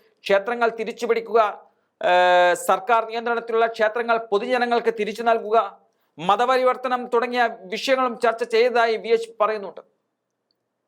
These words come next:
മുൻ ജഡ്ജിമാരുടെ കാഴ്ചപ്പാട് മനസ്സിലാക്കുക, വി എച്ച് പിയുടെ കാഴ്ചപ്പാട് അവരെ അറിയിക്കുക, അങ്ങനെ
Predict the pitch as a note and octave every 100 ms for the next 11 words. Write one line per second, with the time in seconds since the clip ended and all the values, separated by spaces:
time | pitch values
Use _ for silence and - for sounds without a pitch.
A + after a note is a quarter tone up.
0 | _ _ - E3+ G3 G#3+ G3+ A#3 A3+ A3+
1 | A3+ G#3+ A3 A#3 A#3 A#3 A3 A3 A3 A#3+
2 | A3 A3+ A3 G#3+ _ _ _ C3 F#3+ A3
3 | A3 A#3+ A#3 A#3 A3 - A#3 A#3 - E3
4 | A3 A#3 F#3+ B3+ B3+ B3 A#3 G#3 - _
5 | - F3 A3